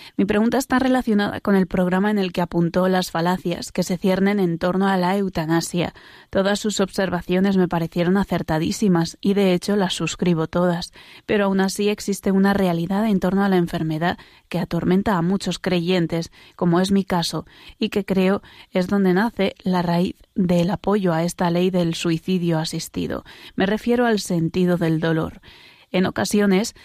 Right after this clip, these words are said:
hay enfermos terminales que se transforman en maltratadores de sus cuidadores por la impotencia que sufren por el deterioro de su salud.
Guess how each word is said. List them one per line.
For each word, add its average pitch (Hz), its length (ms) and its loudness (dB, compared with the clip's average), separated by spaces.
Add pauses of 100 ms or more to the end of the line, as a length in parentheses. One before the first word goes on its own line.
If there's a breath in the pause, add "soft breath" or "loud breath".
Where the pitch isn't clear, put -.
(200 loud breath)
hay 214 200 0
enfermos 214 480 -2
terminales 185 600 0
que 190 140 -6
se 185 140 -8
transforman 185 800 0
en 180 180 2
maltratadores 175 800 0
de 214 100 0
sus 196 220 -6
cuidadores 175 600 0
por 196 200 -4
la 175 60 0
impotencia 180 640 0
que 208 100 0
sufren 190 440 -2
por 190 100 0
el 175 140 2
deterioro 170 500 0
de 175 100 0
su 185 160 -6
salud. 170 380 -4